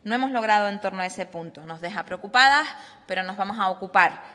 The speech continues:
y, desde luego, en el tiempo presupuestario que se abre a partir de mañana, estaremos pendientes de este tema. Entre los puntos acordados, quiero destacar, si bien no les voy a leer el conjunto de la iniciativa, los dos primeros puntos porque creo que son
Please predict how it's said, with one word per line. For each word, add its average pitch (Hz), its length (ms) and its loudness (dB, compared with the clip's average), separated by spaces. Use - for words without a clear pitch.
y, 180 80 -12
desde 180 260 -4
luego, 214 580 2
en 165 120 -10
el 165 120 -10
tiempo 190 320 -8
presupuestario 175 800 -4
que 165 100 -14
se 175 140 -6
abre 170 420 0
a 185 80 -14
partir 165 400 -10
de 160 100 -12
mañana, 233 560 0
estaremos 190 640 -2
pendientes 185 760 -8
de 185 140 -8
este - 240 -8
tema. 180 360 -2
Entre 190 240 -6
los 202 100 -2
puntos 262 360 -6
acordados, 240 680 4
quiero 196 200 -4
destacar, 226 580 2
si 185 180 -12
bien 175 220 -6
no 170 80 -8
les 170 160 -6
voy 170 120 -4
a 170 80 -2
leer 185 180 0
el 170 100 -6
conjunto 180 420 -8
de 190 100 -2
la 226 80 0
iniciativa, 208 720 -2
los 226 160 -2
dos 254 160 0
primeros 262 360 -4
puntos 254 360 -6
porque 202 300 -10
creo 226 240 -6
que 208 80 -8
son 233 300 -4